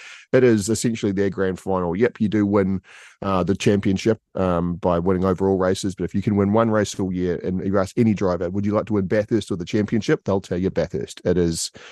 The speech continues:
it means the world to him. He has now won three of the last four after a very checkered history at the event, uh, prior to that. So he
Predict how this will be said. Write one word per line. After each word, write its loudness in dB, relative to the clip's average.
it 2
means 2
the 0
world 0
to -2
him. -6
He 4
has 2
now 2
won 0
three -2
of 0
the -4
last -4
four 0
after -2
a -2
very 2
checkered -2
history 0
at 0
the 2
event, -2
uh, 0
prior 2
to -4
that. 0
So 0
he 0